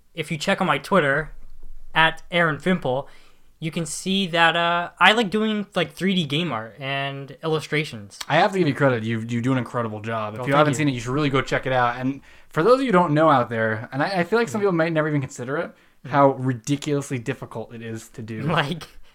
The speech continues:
Speaker 1: it's really,
Speaker 2: It's
Speaker 1: like,
Speaker 2: so
Speaker 1: difficult.
Speaker 2: yeah, it's crazy. And, like, the fact that you've
Speaker 1: Mm.
Speaker 2: mastered it at
Speaker 1: Mm.
Speaker 2: n-, so, not only such a young age, but, like, t-, you taught yourself is, I have to, I have to commend you there. You did a really, you've done a really great job so far.
Speaker 1: Yeah, well,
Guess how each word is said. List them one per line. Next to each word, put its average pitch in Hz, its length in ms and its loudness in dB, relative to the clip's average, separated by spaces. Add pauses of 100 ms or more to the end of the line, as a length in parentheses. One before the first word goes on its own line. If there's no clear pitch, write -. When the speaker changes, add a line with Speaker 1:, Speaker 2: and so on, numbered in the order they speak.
Speaker 1:
it's 190 180 -2
really, 160 640 4 (160)
Speaker 2:
It's 151 200 -4
Speaker 1:
like, 143 80 0
Speaker 2:
so 180 100 8
Speaker 1:
difficult. 151 340 2
Speaker 2:
yeah, 165 200 6
it's 120 160 -6
crazy. 151 400 4
And, 123 100 2
like, 131 140 2
the 135 80 -4
fact 151 240 -2
that - 80 -10
you've 160 100 -4
Speaker 1:
Mm. 135 60 -6
Speaker 2:
mastered 135 440 -4
it 110 220 -12 (460)
at 120 220 -8 (140)
Speaker 1:
Mm. 139 80 -6 (100)
Speaker 2:
n-, - 40 -6
so, - 320 -6
not 131 220 2
only 135 160 2
such - 160 -10
a 127 40 -6
young 117 220 0
age, 127 240 0
but, 110 140 -6
like, 110 240 -10 (420)
t-, - 120 -8
you 139 60 0
taught 151 280 2
yourself 131 640 -2
is, 123 400 -6
I 127 80 -4
have 139 160 -2
to, 123 200 -2
I 113 40 -6
have 120 140 -6
to - 80 -16
commend 113 260 -6
you 107 60 -10
there. 101 180 -14
You 104 80 -14
did 107 100 -12
a 107 60 -10
really, 113 220 -8
you've 110 100 -8
done 110 140 -4
a - 20 -4
really 107 160 -6
great 107 180 -10
job 104 220 -14
so 113 140 -16
far. 107 260 -16
Speaker 1:
Yeah, 135 340 -8 (100)
well, 196 520 0